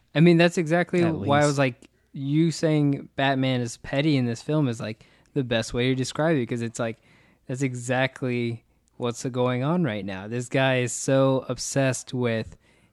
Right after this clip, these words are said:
Speaker 1: taking down the godlike figure because man hating God, you know, kind of thing. And it's like, yeah, but look at what you're doing, man. Look at, like, look at, um,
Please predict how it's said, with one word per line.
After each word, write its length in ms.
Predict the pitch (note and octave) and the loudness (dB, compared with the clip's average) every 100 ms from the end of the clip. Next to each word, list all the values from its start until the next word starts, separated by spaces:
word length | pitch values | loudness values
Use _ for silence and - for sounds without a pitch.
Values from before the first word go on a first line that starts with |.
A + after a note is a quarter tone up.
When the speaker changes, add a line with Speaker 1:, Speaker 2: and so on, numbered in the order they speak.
| - | -8
Speaker 1:
taking 420 | - C3 C3 C3+ | 0 0 4 2
down 540 | A#2+ A2+ A2+ A2 A2+ - _ | 4 2 2 0 -4 -8 _
the 140 | D3+ C3+ | -6 -4
godlike 480 | A#2+ A#2+ A#2 A2+ - | 2 2 2 -2 0
figure 440 | D#3 D3 B2+ A#2+ A#2 | 0 2 2 0 -4
because 600 | - A#2 B2 A2 A2 - - _ _ _ _ _ _ - | -8 -6 -4 -2 -4 -8 -16 _ _ _ _ _ _ -8
man 420 | A#2+ A2+ B2 B2+ | -2 2 2 0
hating 360 | A#2+ C3+ C3 C3 | 0 2 4 4
God, 440 | C#3 C#3+ A#2+ A#2 A#2 _ | 2 2 0 -2 -8 _
you 100 | - | -4
know, 160 | B2+ A#2 | -2 -2
kind 220 | - B2 | -2 -2
of 80 | A#2 | -2
thing. 360 | - A#2 B2 | -4 -4 -4
And 140 | D3 B2 | -4 -4
it's 180 | A#2+ - | -4 -4
like, 260 | B2 A#2 _ _ _ _ _ _ | -6 -6 _ _ _ _ _ _
yeah, 140 | F3 | -4
but 140 | E3+ A#2+ | -2 2
look 200 | D3 G3+ | 2 2
at 60 | |
what 180 | E3 C#3 | 0 0
you're 80 | A#2 | -2
doing, 400 | A#2 A3 A3 A#2 | 2 4 4 2
man. 420 | G#2+ G#2 G#2+ A#2 | 0 -4 -6 -2
Look 140 | D#3 F#3+ | 2 4
at, 220 | F3 C#3+ | 2 2
like, 240 | C#3+ C3 - _ _ _ _ - _ _ - | 0 0 -6 _ _ _ _ -20 _ _ -2
look 200 | F#3 G#3+ | 0 2
at, 260 | G#3 - _ _ _ _ _ B3 - | 2 -2 _ _ _ _ _ -12 0
um, 580 | D3 C3+ B2+ A#2 A2+ G#2+ | 2 4 2 0 -4 -8